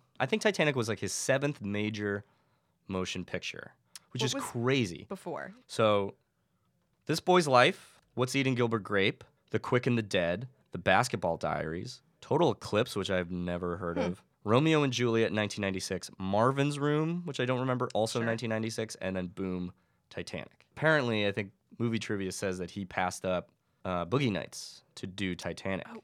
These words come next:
Speaker 2: interesting.
Speaker 1: So, in the scene, we know that there's at least a Mark Wahlberg.
Speaker 2: Right.
Speaker 1: Leo's posse mate, Tobey Maguire.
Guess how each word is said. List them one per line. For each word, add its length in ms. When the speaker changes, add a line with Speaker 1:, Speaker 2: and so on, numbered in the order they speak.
Speaker 2:
interesting. 880
Speaker 1:
So, 680
in 120
the 80
scene, 340
we 100
know 160
that 120
there's 200
at 120
least 520
a 60
Mark 280
Wahlberg. 600
Speaker 2:
Right. 240
Speaker 1:
Leo's 800
posse 380
mate, 340
Tobey 280
Maguire. 600